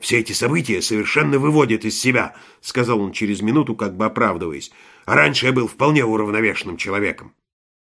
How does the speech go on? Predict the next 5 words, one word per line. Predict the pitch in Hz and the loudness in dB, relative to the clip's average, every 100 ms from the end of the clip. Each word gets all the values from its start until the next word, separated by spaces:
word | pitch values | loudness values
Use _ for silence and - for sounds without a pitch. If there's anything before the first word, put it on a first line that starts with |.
| _ _ _ _ _ _ _ _ _ _ _ _ _ _ | _ _ _ _ _ _ _ _ _ _ _ _ _ _
Когда | 104 107 120 | -6 0 2
его | 120 127 | 2 2
жена | 113 127 98 65 - _ _ _ _ _ | -2 -2 -4 -8 -18 _ _ _ _ _
вышла | 82 127 127 104 | -4 -2 0 0
одеваться, | 98 90 117 190 190 - 73 | -2 0 2 0 -2 -10 -12